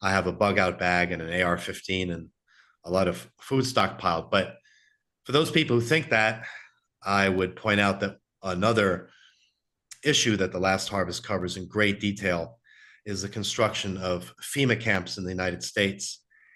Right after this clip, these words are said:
And at this point, there are enough fema camps, and let's just call, we'll call them what they are, concentration camps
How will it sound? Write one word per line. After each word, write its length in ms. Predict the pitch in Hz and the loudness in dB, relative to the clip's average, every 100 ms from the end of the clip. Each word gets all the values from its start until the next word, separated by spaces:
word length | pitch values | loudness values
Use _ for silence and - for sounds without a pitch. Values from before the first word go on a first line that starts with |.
| _ _ | _ _
And 100 | 98 | -6
at 120 | 98 | -2
this 200 | 139 131 | 0 0
point, 400 | - 131 123 104 | -2 0 2 2
there 160 | 101 107 | 0 2
are 140 | 101 | 4
enough 380 | 98 101 101 - - | 2 2 0 -4 -16
fema 480 | - - 135 139 107 | -16 -2 2 2 2
camps, 680 | - 107 98 90 - - - _ - - - | 0 0 0 -2 -8 -10 -14 _ -20 -20 -4
and 80 | 107 | -2
let's 120 | 113 | 0
just 160 | 131 | 0
call, 240 | - 117 110 | 2 2 4
we'll 140 | 127 | 2
call 160 | - 104 | 0 0
them 140 | 104 | 2
what 160 | 104 101 | 0 2
they 100 | 107 | 4
are, 200 | 113 98 | 4 2
concentration 760 | - 101 98 104 - 113 110 | 0 -2 -2 -2 2 2 0
camps 500 | 95 104 90 87 - | -2 -2 -2 -4 -12